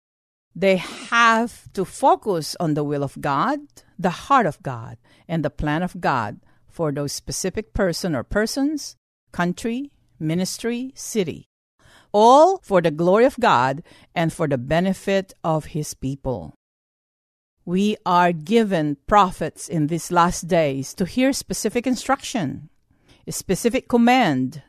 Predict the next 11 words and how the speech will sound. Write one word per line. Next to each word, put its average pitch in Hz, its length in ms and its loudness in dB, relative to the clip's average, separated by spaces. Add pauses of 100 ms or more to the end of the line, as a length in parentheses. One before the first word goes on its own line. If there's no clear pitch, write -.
(140)
to 160 120 -4
a 156 80 0
certain 180 340 -2
situation. 180 800 -4 (960)
And 220 580 2 (180)
they 180 300 6
represent 185 800 0
the 165 160 0
will, 185 540 0
the 160 180 -4
heart, 160 640 -2